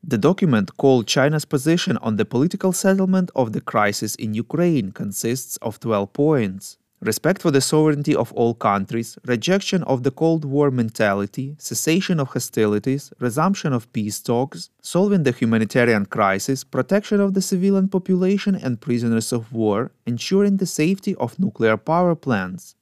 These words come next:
reduction of strategic risks, promotion of grain export, termination of unilateral sanctions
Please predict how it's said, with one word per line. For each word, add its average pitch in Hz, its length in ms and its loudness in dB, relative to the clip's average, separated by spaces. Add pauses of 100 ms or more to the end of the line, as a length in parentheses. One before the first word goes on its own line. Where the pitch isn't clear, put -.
(120)
reduction 156 440 0
of 165 100 2
strategic 151 560 -2
risks, 117 400 -2
promotion 170 640 -2
of 123 160 -4
grain 107 380 2
export, 120 580 -4
termination 120 640 0
of 165 160 -4
unilateral 156 680 -2
sanctions 196 800 -2